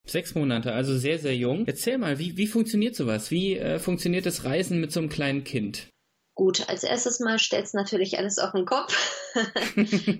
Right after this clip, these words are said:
Speaker 2: äh, was man bisher so kannte als Reiseart. Also wir sind mit dem Wohnmobil halt häufig schon gereist, aber es war halt so ein ganz anderer Alltag als bisher. Denn,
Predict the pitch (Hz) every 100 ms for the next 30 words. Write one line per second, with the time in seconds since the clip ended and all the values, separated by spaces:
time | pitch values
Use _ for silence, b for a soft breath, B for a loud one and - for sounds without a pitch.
0 | - 202 202 196 208 196 190 196 - 208
1 | 190 175 196 196 233 202 247 247 - 226
2 | 233 233 - 240 254 - 196 190 190 185
3 | 190 196 - - 185 180 196 190 185 180
4 | 170 165 - 185 190 240 - 226 226 214
5 | 220 262 277 - 190 180 185 - - -
6 | 190 190 180 180 180 180 190 - 190 185
7 | 175 - 185 180 175 175 175 170 - -
8 | 175 160 156 - - 180 180 175 175 175